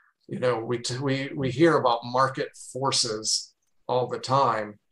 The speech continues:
You know, well, that's just the way it is. People need to manufacture things as cheaply as they can because people want to buy things as cheaply as they can. And if the workers get screwed in the process, there's just,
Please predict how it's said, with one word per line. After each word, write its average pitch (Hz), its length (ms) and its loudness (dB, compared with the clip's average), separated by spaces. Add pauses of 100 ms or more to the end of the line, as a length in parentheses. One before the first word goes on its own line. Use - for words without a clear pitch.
(340)
You 113 120 -4
know, 113 220 -2
well, 135 440 4
that's 131 320 0
just 131 220 -2
the 127 100 0
way 127 220 2
it 127 100 0
is. 123 260 -2
People 127 340 -4
need 120 220 -6
to 113 80 -4
manufacture 120 760 -2
things 120 360 -4
as - 140 -6
cheaply 139 520 0
as 123 140 -2
they 113 140 -6
can 135 460 -2
because 113 280 -8
people 127 340 -6
want 117 160 0
to 107 200 -12
buy 135 220 4
things 123 600 -6 (260)
as 107 200 -4
cheaply 139 480 2
as 120 140 0
they 113 160 -6
can. 127 720 0
And 113 400 -6
if - 140 -12
the 120 120 -4
workers 127 720 -2
get 127 260 -4 (400)
screwed 147 560 -2
in 131 100 0
the 123 80 -2
process, 135 880 2 (580)
there's 123 360 -2
just, - 420 -4